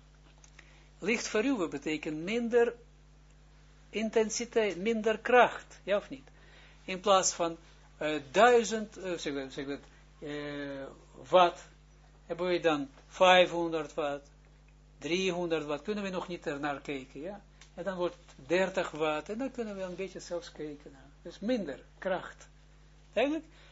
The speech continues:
En het kunnen kijken betekent al tikkun, correctie. Duidelijk? Dat is van boven. Men maakt licht minder, tot op, op dat de lagere, zodat de lagere dat kunnen ervaren,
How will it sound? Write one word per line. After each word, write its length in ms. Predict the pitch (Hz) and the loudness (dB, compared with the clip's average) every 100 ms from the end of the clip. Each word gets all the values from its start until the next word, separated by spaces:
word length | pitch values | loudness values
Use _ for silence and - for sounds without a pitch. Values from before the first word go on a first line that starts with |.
| - | -10
En 220 | - 160 | -4 -2
het 240 | 165 - - | -2 -6 -2
kunnen 320 | 285 262 214 | 0 2 0
kijken 500 | - 151 147 - 254 | 2 0 0 -4 -4
betekent 480 | 226 143 135 151 170 | -4 -8 -8 -6 -6
al 120 | 175 | -6
tikkun, 460 | 240 - 220 254 - | -8 -6 -6 -6 -10
correctie. 540 | - 190 202 - - - - - - - - - - - - - | -10 -10 -10 -12 -14 -20 -20 -20 -20 -20 -20 -20 -20 -20 -20 -12
Duidelijk? 340 | 185 247 311 - - - - - | -6 -4 -6 -12 -20 -20 -20 -8
Dat 160 | - 214 | -2 0
is 100 | 233 | 2
van 200 | 254 226 | 2 2
boven. 380 | 147 123 - - - - | 0 -4 -12 -20 -20 -10
Men 220 | 151 156 | -4 0
maakt 380 | 196 240 208 - | 2 2 0 -4
licht 420 | 202 180 - - | -6 -6 -8 -12
minder, 580 | 151 170 160 208 285 277 - - - - - - - - | -2 -2 0 -2 -2 -6 -16 -20 -20 -20 -20 -20 -20 -4
tot 340 | - 185 - - | -2 0 -4 -8
op, 260 | - 185 180 | 0 0 0
op 340 | - 202 156 160 | 4 4 4 2
dat 240 | 165 147 | 2 2
de 120 | 165 | 0
lagere, 540 | 196 302 294 - 226 220 - - - | 4 4 4 2 -2 -4 -12 -20 -20
zodat 440 | - 196 175 165 | -6 -2 0 -2
de 80 | 175 | 0
lagere 460 | 269 285 - 190 | 0 0 -2 -4
dat 180 | 165 160 | -4 -4
kunnen 380 | - 214 226 214 - | -4 -6 -6 -10 -2
ervaren, 760 | 196 208 - 233 254 202 139 | -2 0 2 4 4 0 -4